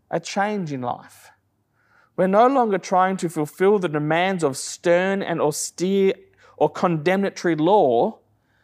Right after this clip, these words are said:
We're not like criminals before a judge anymore. We are lovers who have given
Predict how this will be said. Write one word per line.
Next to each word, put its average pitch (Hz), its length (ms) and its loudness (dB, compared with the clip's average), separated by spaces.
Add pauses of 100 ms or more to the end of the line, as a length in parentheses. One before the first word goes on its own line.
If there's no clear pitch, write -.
(320)
We're 180 120 0
not 226 200 4
like 220 240 2
criminals 214 600 2
before 170 460 2
a 156 80 -2
judge 226 360 0
anymore. 151 600 -2 (1300)
We 170 100 0
are 180 100 4
lovers 175 880 0
who 156 100 -4
have 139 380 0
given 147 400 -2